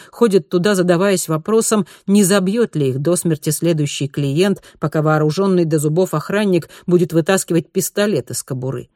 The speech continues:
Система онлайн-заказов переполнена, а работа курьером теперь считается самой безопасной из доступных,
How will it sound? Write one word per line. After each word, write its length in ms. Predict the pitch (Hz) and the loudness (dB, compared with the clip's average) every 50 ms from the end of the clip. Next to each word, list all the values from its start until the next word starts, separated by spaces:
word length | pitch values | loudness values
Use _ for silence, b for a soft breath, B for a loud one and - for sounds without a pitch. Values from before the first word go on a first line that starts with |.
| _ _ _ _ _ _ _ | _ _ _ _ _ _ _
Система 560 | - - - 170 - - 277 285 262 240 - - | -10 -6 -6 -6 -6 -4 -4 -2 -2 -2 -2 -4
онлайн-заказов 920 | - 185 175 170 170 185 196 196 180 147 156 147 - 180 185 160 151 143 | -2 -2 -2 0 0 0 0 0 0 -2 -2 -2 -2 -2 -2 -2 -2 -4
переполнена, 840 | - - 143 127 127 131 _ - 208 214 190 160 143 131 131 120 - _ _ _ _ - | -4 -6 -4 -4 -4 -6 _ -4 -2 -2 0 0 -2 -2 -4 -6 -10 _ _ _ _ -4
а 140 | - 160 151 | -2 0 0
работа 380 | 143 143 147 175 180 - 175 | 0 0 2 0 0 0 -2
курьером 640 | 151 - - 147 139 139 156 190 196 180 170 151 135 b b b b | -4 -2 -2 -2 0 0 0 0 2 2 0 0 -2 b b b b
теперь 260 | - 196 156 233 240 | -8 -6 -4 -4 -4
считается 540 | 214 - - 175 - 202 202 196 185 - 180 | -4 -4 -4 -4 -2 0 -2 0 -2 -2 -4
самой 320 | - - 208 208 202 185 165 | -4 -2 -2 0 0 0 0
безопасной 760 | 156 147 160 151 151 151 147 - - 196 196 - - 165 156 | 0 0 0 0 0 -2 -4 -2 -2 -2 -2 -2 -2 -2 -2
из 260 | 156 - - 165 147 | -2 -2 -4 -4 -2
доступных, 720 | 143 139 180 180 - - - - 226 151 - - 127 123 - | 0 0 -2 -2 -2 -6 -6 -6 -8 -8 -8 -12 -14 -14 -16